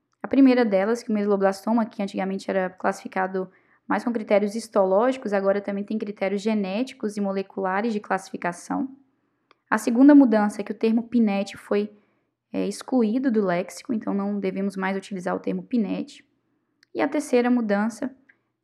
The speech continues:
alguns novos subtipos foram, foram descritos, né? O principal deles, o tumor, os tumores embrionários com rosetas multicamadas. Então, basicamente, essas três coisas mudaram,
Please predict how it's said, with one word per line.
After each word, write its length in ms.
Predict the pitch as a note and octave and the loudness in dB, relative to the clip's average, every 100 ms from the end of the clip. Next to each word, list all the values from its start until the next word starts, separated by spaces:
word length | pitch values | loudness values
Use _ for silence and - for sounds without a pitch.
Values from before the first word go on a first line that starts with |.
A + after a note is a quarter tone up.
| _ - | _ -4
alguns 800 | F#3+ G3 B3 C4+ C4+ - - - | -4 2 4 4 0 -10 -18 -10
novos 440 | - G3 G#3+ G#3 G#3 | -4 0 0 -2 -4
subtipos 760 | A#3 A3 G#3+ - A#3 - G#3+ | -2 -2 -2 -6 -6 -8 -12
foram, 640 | - G3+ G#3+ G#3 G3+ G3 - - | -2 -2 0 -2 -4 -6 -10 -18
foram 720 | - G3 C3+ F#3+ G3 G3 F#3+ G3 | -10 -6 -6 -4 -4 -2 -4 -4
descritos, 640 | F#3+ A3 - G3+ G3 F#3+ F#3 | -2 -4 -2 -4 -2 -6 -4
né? 140 | A#3+ | -4
O 40 | |
principal 400 | C4 A#3+ - A#3+ | -2 -4 0 0
deles, 280 | A3+ A3 A3+ | 2 0 -2
o 40 | A#3 | -6
tumor, 360 | A#3+ G#3+ G3+ | -2 -2 -2
os 140 | G3 G3+ | -6 -8
tumores 360 | G#3 G3 G#3+ | -4 -2 -2
embrionários 600 | A3 G#3 G3+ F#3 F#3 G3+ | -2 -2 -2 -2 -4 -6
com 160 | - A3+ | -4 -2
rosetas 400 | A3 F#3+ F#3+ G#3 | -2 -4 -4 -4
multicamadas. 800 | G#3 G#3 - A#3 F#3 E3 F3 - _ _ _ _ _ _ | -4 -4 -6 -2 -2 -2 -6 -12 _ _ _ _ _ _
Então, 140 | - G#3 | -6 -2
basicamente, 500 | G#3+ G#3+ G#3+ G3+ G#3 | 0 -2 -4 -4 -6
essas 240 | - G#3+ | -10 -10
três 260 | - A3 A3 | 0 0 0
coisas 420 | - G3+ G#3 G3+ | 0 0 0 -4
mudaram, 560 | G#3+ G3+ F#3+ F#3+ F#3+ | -4 -2 -2 -2 -6